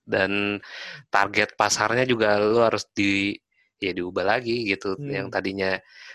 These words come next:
Speaker 1: mungkin kelasnya untuk yang high class, bisa untuk pamer ke sana sini. Tapi ini untuk benar-benar yang bisa bikin berguna untuk, apa ya, konsumen yang sekarang ini gitu kan.
Speaker 2: Mm-mm.
Speaker 1: Misalkan lagi,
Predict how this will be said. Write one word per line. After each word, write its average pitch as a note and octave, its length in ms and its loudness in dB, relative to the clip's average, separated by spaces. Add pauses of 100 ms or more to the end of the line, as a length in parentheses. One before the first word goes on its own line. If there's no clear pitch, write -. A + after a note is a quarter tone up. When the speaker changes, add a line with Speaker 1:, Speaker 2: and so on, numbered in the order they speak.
(140)
Speaker 1:
mungkin G2 400 -6
kelasnya G2 480 0
untuk F#2+ 400 -6 (100)
yang F2+ 280 -12
high F#2+ 260 -6
class, G#2+ 480 0
bisa F#2+ 260 -4
untuk F#2+ 320 -4
pamer G2+ 380 -2
ke - 80 -16
sana G#2 260 -4
sini. A2 500 -6
Tapi A2+ 360 0
ini B2+ 120 2 (120)
untuk G#2+ 400 -12 (400)
benar-benar G#2 480 0
yang A2 320 2
bisa G#2 400 -2
bikin G#2 560 -6
berguna G2+ 480 -6 (960)
untuk, G2 460 -8
apa G2+ 220 -2
ya, F2+ 140 -2
konsumen F#2+ 540 -6
yang F#2+ 220 -4
sekarang G2 400 -2
ini A2+ 200 -2
gitu G2 200 -4
kan. F#2+ 200 -6
Speaker 2:
Mm-mm. D#3 120 -4
Speaker 1:
Misalkan G#2 440 -4
lagi, F2+ 360 -6